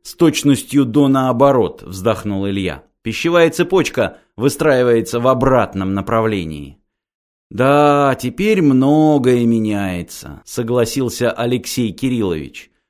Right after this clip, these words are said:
Он больше не смеялся и не улыбался. «Природа сходит с ума, но, собственно, именно о муранче я с вами и хотел поговорить».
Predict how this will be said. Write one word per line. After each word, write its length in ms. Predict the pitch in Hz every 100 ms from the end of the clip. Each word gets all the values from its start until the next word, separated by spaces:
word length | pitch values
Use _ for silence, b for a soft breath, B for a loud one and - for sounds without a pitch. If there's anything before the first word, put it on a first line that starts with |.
| _
Он 200 | - 185
больше 280 | 180 170 156
не 100 | 156
смеялся 560 | - 160 202 208 -
и 180 | 180 160
не 120 | 156 151
улыбался. 800 | 147 139 107 87 69 - - _ _ _ _ _ -
«Природа 560 | 143 185 208 233 214
сходит 460 | 185 - 170 180 175
с 100 | -
ума, 640 | 135 117 113 110 104 90 -
но, 280 | 120 151 175
собственно, 760 | - 180 - - 160 160 156 151
именно 460 | 156 160 156 151
о 20 | 151
муранче 720 | 147 147 147 143 - 180 160
я 140 | 113
с 100 | 113
вами 240 | 131 139 143
и 160 | 143
хотел 560 | 127 151 147 127 92 - _
поговорить». 580 | 117 113 107 95 -